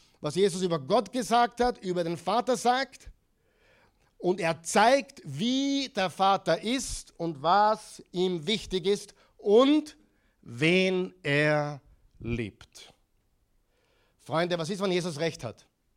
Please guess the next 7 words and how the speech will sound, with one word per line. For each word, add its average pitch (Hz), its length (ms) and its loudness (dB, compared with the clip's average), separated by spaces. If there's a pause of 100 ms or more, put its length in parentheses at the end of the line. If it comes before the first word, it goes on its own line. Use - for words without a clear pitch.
(420)
Dann 131 160 -8
bedeutet 175 480 -2
das, 214 360 -4 (800)
Jesus 185 500 0
zu 208 140 -2
verpassen 180 760 -2
bedeutet, 160 760 -2